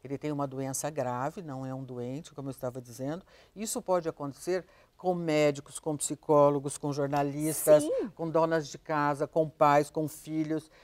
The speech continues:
Speaker 1: É uma doença que independe da condição social e independe da profissão que a pessoa exerça, né? Eu falo que o fígado não sabe nem aonde você está, nem quem você é. <laughs> Ele vai metabolizar igual, né?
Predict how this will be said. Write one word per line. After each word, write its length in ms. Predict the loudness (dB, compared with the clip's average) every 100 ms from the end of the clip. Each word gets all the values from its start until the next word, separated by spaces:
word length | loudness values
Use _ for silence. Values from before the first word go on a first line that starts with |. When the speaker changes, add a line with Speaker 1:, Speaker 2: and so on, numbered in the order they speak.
| -14
Speaker 1:
É 80 | -8
uma 160 | -6 -4
doença 360 | -4 -4 -4
que 160 | -6 -4
independe 840 | 0 -2 -2 -2 0 2 0 -2
da 180 | 0 0
condição 500 | 0 -4 -4 -4 -4
social 640 | -6 -6 -6 -2 0 0 -2
e 200 | -6 -6
independe 600 | -2 0 0 0 -2 -4
da 100 | -8
profissão 500 | -6 -8 -6 -4 -2
que 80 | -2
a 60 |
pessoa 340 | -4 -6 -4 -4
exerça, 460 | -4 -8 -10 -12 -8
né? 160 | -4 -4 -8 -20 -20 -14
Eu 80 | -4
falo 240 | -2 -2
que 100 | -2
o 60 | -6
fígado 460 | -4 -6 -4 -4
não 160 | -6 -8
sabe 400 | -2 0 2 -2
nem 240 | -4 -4
aonde 320 | -2 -2 -4
você 260 | -6 -6 -6
está, 260 | -6 -2 -2
nem 140 | -2
quem 140 | -6
você 260 | -2 -2 2
é. 180 | 4 4 4
<laughs> 40 |
Ele 160 | 4 4
vai 280 | 2 0 4
metabolizar 840 | 4 4 2 2 -2 0 2 2
igual, 340 | 4 4 4 _ -10
né? 220 | -6 -6